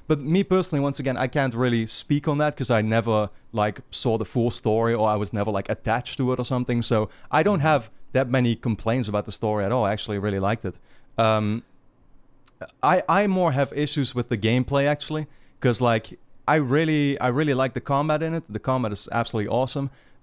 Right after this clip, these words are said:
Um, however, basically everything else in the game to me feels super basic. Like, the level design has some clear issues where it keeps repeating certain, certain hallways, for example. Like, it's just a copy-paste job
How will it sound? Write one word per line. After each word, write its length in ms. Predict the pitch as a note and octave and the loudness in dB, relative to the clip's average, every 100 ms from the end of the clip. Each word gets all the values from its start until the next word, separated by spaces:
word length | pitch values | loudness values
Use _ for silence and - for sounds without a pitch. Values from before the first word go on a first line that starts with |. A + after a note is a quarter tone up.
| B2 | 2
Um, 320 | A#2 A#2 A#2+ | 2 2 -2
however, 600 | A#2 C3+ D3 B2 A#2 A2+ - - - - - - - - | 0 2 4 2 0 -2 -6 -20 -20 -20 -20 -20 -20 0
basically 440 | D3+ F#3 - E3 | 2 2 0 0
everything 360 | E3 F#3+ G#3+ D#3 | 2 2 2 0
else 220 | D#3 F#3 | 0 0
in 80 | G3 | -2
the 60 | E3+ | -2
game 280 | F3 G3 | 0 -2
to 100 | G3 | 0
me 160 | C#3 E3 | 2 2
feels 300 | D3+ D3+ C3 | 2 0 0
super 240 | - D3+ A2 | -2 -4 -2
basic. 500 | F#2 A#2+ A#2+ G#2 G2 | 0 0 0 -4 -4
Like, 160 | A2 | -2
the 80 | G#2 | 0
level 320 | A2 A#2 C3 | 2 0 0
design 480 | C3 A#2 A#2 C3 C3+ | 0 0 2 2 2
has 220 | A#2 B2+ | 0 0
some 320 | - B2+ A#2 A2 | -2 -4 -4 -4
clear 340 | - C3+ C3 A#2 | -4 0 2 2
issues 560 | A#2+ A#2+ C3 B2 A#2+ | -2 -2 0 0 0
where 280 | G#2+ G#2 G#2 - - | 2 2 2 -4 -8
it 140 | A#2 - | -8 0
keeps 260 | D3+ C3+ G#2 | 0 0 -2
repeating 540 | A2 - A#2+ - A#2+ | -2 2 0 2 0
certain, 520 | A#2+ A#2+ A2 A2 G#2 G#2 - - | 0 0 2 2 0 -2 -10 -10
certain 320 | - A#2 A2 | -2 0 0
hallways, 500 | F2+ G#2+ A2+ A#2 A2+ | 2 4 4 2 0
for 180 | - A2 | -2 -4
example. 480 | G2 A2 G#2+ A2 G#2+ | 0 0 0 0 -2
Like, 180 | F#2+ | -2
it's 80 | G#2 | -4
just 180 | A2+ - | -8 -6
a 40 | |
copy-paste 720 | - B2 A#2 G#2+ A2+ A2 A#2 G2+ | -2 -2 0 -2 2 2 2 0
job 300 | B2 B2+ | 2 2